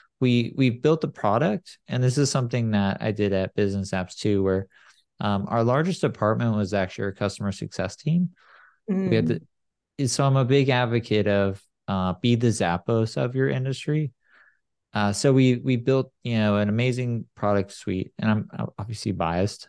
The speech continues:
Speaker 1: um, but I think we built a great product suite that helps with, you know, legal document creation, uh, P and L creation. Um, we have a seamless integration with escrow. So just making the whole acquisition process easier.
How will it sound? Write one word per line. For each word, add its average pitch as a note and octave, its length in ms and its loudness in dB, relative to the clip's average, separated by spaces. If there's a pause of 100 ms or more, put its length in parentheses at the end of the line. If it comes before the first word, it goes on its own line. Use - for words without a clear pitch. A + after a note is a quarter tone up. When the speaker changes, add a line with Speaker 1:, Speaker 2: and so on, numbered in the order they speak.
(140)
Speaker 1:
um, F#2+ 460 -2 (240)
but G2+ 320 0 (420)
I A#2 120 -2
think B2 160 2
we A#2+ 100 4
built A2 240 2
a G#2 80 0
great G#2+ 240 0
product G2 320 0
suite G2+ 440 -6
that G2 240 0
helps G2 520 -4
with, F#2 320 0 (440)
you F2+ 220 -6
know, F2 220 -8
legal A#2 300 2
document F#2 480 0
creation, F2+ 680 -6
uh, F2 400 -6
P A2 180 0
and G#2 120 4
L F#2+ 180 2
creation. F#2 760 -4 (600)
Um, F2+ 380 0
we A2 80 -2
have G#2 100 2
a G2 60 0
seamless G2+ 640 0
integration F#2+ 640 0
with F2+ 120 -6
escrow. F2 680 -2
So A#2 180 -4
just A2 180 -2
making B2+ 260 0
the A#2 60 0
whole G2+ 200 0
acquisition G2 540 -4
process F#2 520 -2
easier. A#2 440 0